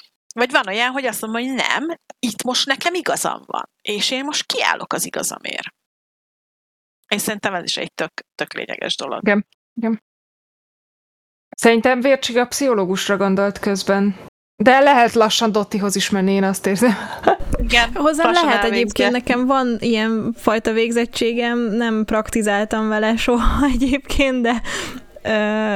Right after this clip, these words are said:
Speaker 3: én, én kognitív idegkutató vagyok, lehet, hogy ez itt a lányokat is,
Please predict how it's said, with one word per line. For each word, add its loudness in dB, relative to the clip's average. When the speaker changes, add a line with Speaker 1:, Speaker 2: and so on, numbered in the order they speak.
Speaker 3:
én, 0
én 0
kognitív 0
idegkutató 0
vagyok, 0
lehet, -2
hogy -2
ez 0
itt -2
a 2
lányokat -2
is, -2